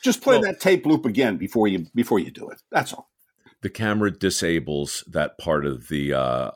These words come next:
Speaker 2: hypothalamus. And, uh, what follows is some weird thing that Mel Brooks would describe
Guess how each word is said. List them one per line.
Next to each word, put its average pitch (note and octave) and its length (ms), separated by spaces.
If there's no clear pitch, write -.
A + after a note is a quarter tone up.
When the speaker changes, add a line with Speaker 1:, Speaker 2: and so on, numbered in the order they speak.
Speaker 2:
hypothalamus. - 920
And, C2 360
uh, B1 280
what D#2 200
follows C#2+ 640
is D2+ 200
some E2+ 520
weird C#3 460
thing F#2+ 440
that F2+ 280
Mel G2 200
Brooks - 340
would F2 140
describe D#2+ 680